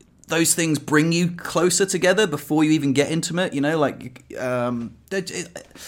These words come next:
I don't know. It's, for me, it's been, so I, I think the reason I brought this up was because I think if you're newly injured and you're like, "Shit, what does sex look like after my injury?"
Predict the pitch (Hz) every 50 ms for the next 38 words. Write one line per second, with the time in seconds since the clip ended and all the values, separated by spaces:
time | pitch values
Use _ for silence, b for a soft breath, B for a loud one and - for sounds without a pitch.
0 | B B B B B B B B B - 131 165 160 127 120 110 - 123 135 -
1 | - - - - 170 170 202 208 202 180 147 - - - 151 147 139 139 139 135
2 | 127 - - - - _ _ _ - - 151 143 131 131 - - - - - -
3 | - 147 - 220 208 165 160 180 170 143 156 135 127 147 123 117 - 127 127 127
4 | 127 123 127 127 120 127 127 120 117 - 117 123 - 156 147 139 139 - 139 127
5 | 123 143 180 208 190 147 127 117 107 104 98 101 104 113 123 - - _ _ _
6 | - 120 127 127 120 117 107 120 - - - - - - 175 143 - - 131 143
7 | 127 123 123 - - 147 - - - 131 107 - 107 104 98 131 123 120 - -
8 | 113 110 104 - 110 113 127 135 123 104 107 101 101 107